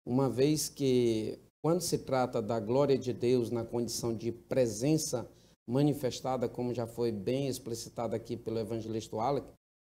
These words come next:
nós vemos que é possível sim perder essa glória e justamente a perda dessa glória é uma consequência das manifestações, a, das abominações existentes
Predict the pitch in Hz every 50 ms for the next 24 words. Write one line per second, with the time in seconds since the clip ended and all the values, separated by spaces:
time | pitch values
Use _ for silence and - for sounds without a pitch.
0 | _ _ _ _ - 120 127 123 107 127 139 143 143 135 - - - 143 143 139
1 | 135 131 127 123 120 117 117 - - - _ _ _ _ _ _ - - 151 151
2 | - - 151 135 - - - 156 175 175 175 147 - - 156 156 160 160 - 156
3 | 135 127 110 123 123 123 120 - 127 107 101 113 117 120 131 143 165 190 - -
4 | - _ _ _ _ _ _ _ _ _ _ - 131 135 143 143 143 143 139 139
5 | 135 131 120 113 - - - _ _ _ _ _ _ - 123 113 135 214 262 -
6 | - - 160 139 135 139 147 147 - - 139 - - - - - 175 190 196 180
7 | - 156 131 117 139 131 - - 123 110 127 127 143 156 160 170 165 165 - -
8 | - _ _ - - 135 139 143 143 143 143 139 - - - - 190 226 254 247
9 | - - - - - - 143 143 139 147 156 - - 196 185 196 220 - - -
10 | - _ - - 143 135 143 139 117 120 139 139 151 175 190 214 208 165 - 175
11 | 165 143 165 143 - - - 139 143 151 147 143 143 - - - - _ _ _
12 | _ _ _ - 123 123 127 123 120 120 117 117 - - 120 110 135 143 131 143
13 | 175 170 175 190 190 202 202 202 196 - - - 160 160 175 185 170 165 185 185
14 | - - - - 175 160 165 180 185 180 - - -